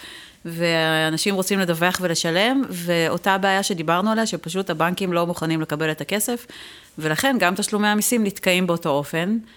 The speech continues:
מה שממש מעצבן בעניין הזה, אבל, זה ש-, אה, כשאי אפשר לשלם את המיסים, אז הריבית עדיין, אה, ממשיכה לדפוק, ריבית של ארבעה אחוז לשנה.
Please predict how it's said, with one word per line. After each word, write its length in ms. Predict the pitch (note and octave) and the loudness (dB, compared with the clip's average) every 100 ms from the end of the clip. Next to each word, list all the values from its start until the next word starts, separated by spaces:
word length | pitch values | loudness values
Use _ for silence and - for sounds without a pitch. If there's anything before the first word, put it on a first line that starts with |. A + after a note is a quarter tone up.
| - _ E3+ | -20 _ -2
מה 100 | F3+ | 0
שממש 520 | G#3+ F#3 F3+ F3 - | 2 2 4 2 0
מעצבן 460 | F3 F3 F#3+ C4 | -2 0 2 2
בעניין 340 | B3 F#3 E3+ E3 | 2 2 2 2
הזה, 220 | E3 D#3 | 0 0
אבל, 260 | D#3 D#3 D#3 | 0 0 -2
זה 140 | E3 | -4
ש-, 120 | D#3 D#3+ D3+ D3 C#3+ - - | -4 -2 0 0 -2 -6 -6
אה, 80 | D#3 | -6
כשאי 240 | D3+ D#3 F3 | -4 -4 -4
אפשר 180 | - F#3+ | -2 -2
לשלם 320 | F3+ F3+ F3+ | 0 0 0
את 80 | F3+ | 0
המיסים, 460 | F3 - D4+ C4+ A3 | -2 0 0 0 0
אז 260 | F3 D#3+ - | -2 -2 -2
הריבית 420 | D#3+ E3 F3+ F#3+ | -2 -2 -2 0
עדיין, 440 | E3+ E3+ E3 E3 | 0 2 2 2
אה, 200 | D#3 D3 C#3+ - - - - | 0 0 -2 -6 -20 -18 -4
ממשיכה 400 | E3 - E3 F3+ | -2 -2 0 2
לדפוק, 400 | E3+ - F3 E3+ | 0 0 -2 0
ריבית 240 | D#3+ C#3 | -2 -2
של 100 | F#3 | 0
ארבעה 300 | E3 D#3 D#3+ | 0 2 0
אחוז 260 | D#3+ F3 E3 | 0 -2 -4
לשנה. 420 | D#3 D3+ C#3+ C#3+ | -2 -2 0 -2